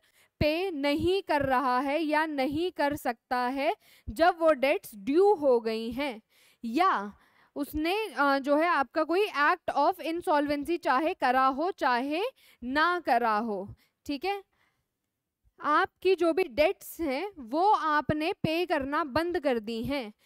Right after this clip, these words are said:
ordinary course of business के अंदर, या फिर आप पे नहीं कर पाओगे जब वो ड्यू होंगी। तो दो चीज़ें हैं, एक तो है कि अभी आपने पे करना बंद कर दिया, ordinary course of business में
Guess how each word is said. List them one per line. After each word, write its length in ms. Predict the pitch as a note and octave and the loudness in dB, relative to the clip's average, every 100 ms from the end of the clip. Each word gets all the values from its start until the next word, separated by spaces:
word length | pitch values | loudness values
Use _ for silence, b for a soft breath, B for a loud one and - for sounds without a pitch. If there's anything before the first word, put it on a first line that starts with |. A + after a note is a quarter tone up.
| b - | b 0
ordinary 600 | C#4+ C#4+ D4+ D#4 E4 A4 - | 2 4 2 2 2 0 2
course 280 | D#4+ C#4+ F4 | 2 2 2
of 180 | E4+ B3 | 0 2
business 420 | B3+ A3 A#3+ - | 0 0 -6 -4
के 160 | C#4+ C4+ | -4 -2
अंदर, 500 | F4 F4 B3 G3 G#3 _ _ - | -2 -2 -2 -4 -10 _ _ -8
या 220 | A#3+ F4+ G#4+ | 0 2 2
फिर 280 | - F#4 G#4 | 0 -2 -2
आप 440 | C#4 D4+ F4+ G4+ | -2 -2 -2 -2
पे 300 | A4 F#4 F#4+ | -4 -4 -4
नहीं 440 | G#4 D#4 D4 E4 A4 | -4 -2 0 0 2
कर 200 | G4 F4+ | 2 2
पाओगे 480 | - C#4+ C4+ C4+ F4+ | 2 2 2 0 -4
जब 260 | C4 D#4 D#4 | -2 -2 0
वो 240 | C#4 D#4 | -2 0
ड्यू 280 | F#4+ C4 E4+ | 0 2 2
होंगी। 500 | F4 C4 G#3+ G#3+ G3+ G#3+ b b | 2 -2 -8 -10 -10 -12 b b
तो 80 | D#4+ | -8
दो 240 | C4 D4+ F#4 | 0 2 2
चीज़ें 320 | F4 F4+ F#4 | 0 -2 -2
हैं, 200 | F#4 G#4+ | -4 -4
एक 240 | D4 D#4+ - | -4 -6 -4
तो 100 | F4+ | -2
है 180 | F4+ E4 | 0 0
कि 120 | F#4 G4 | -2 -4
अभी 360 | C#4 A#3+ D4+ G#4 | -2 0 2 2
आपने 440 | D4+ D4+ D4+ D#4 | 2 0 0 -4
पे 220 | F#4 D#4+ | -4 -4
करना 300 | D#4+ D4 D4 | -2 -2 -2
बंद 240 | D#4 C#4+ C#4 | -2 -2 -2
कर 140 | B3+ | -2
दिया, 140 | A#3+ B3+ | 0 2
ordinary 420 | C4 C#4+ D4 D#4+ | 2 0 -2 -2
course 260 | E4 C#4 D#4+ | 0 0 0
of 140 | C#4 | 0
business 420 | C4 A#3+ C#4 E4 | -2 -2 -6 -6
में 240 | D4 C#4 | -6 -6